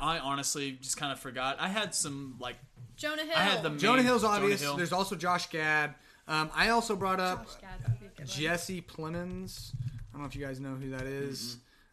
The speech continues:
Speaker 3: I'll show you a picture. Um, but he's from El Camino.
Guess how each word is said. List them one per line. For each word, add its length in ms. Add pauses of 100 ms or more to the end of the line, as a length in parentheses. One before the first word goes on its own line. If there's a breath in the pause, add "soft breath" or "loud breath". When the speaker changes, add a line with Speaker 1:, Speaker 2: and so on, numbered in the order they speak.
(120)
Speaker 3:
I'll 60
show 160
you 100
a 40
picture. 680 (300 loud breath)
Um, 320
but 140
he's 240
from 400
El 120
Camino. 640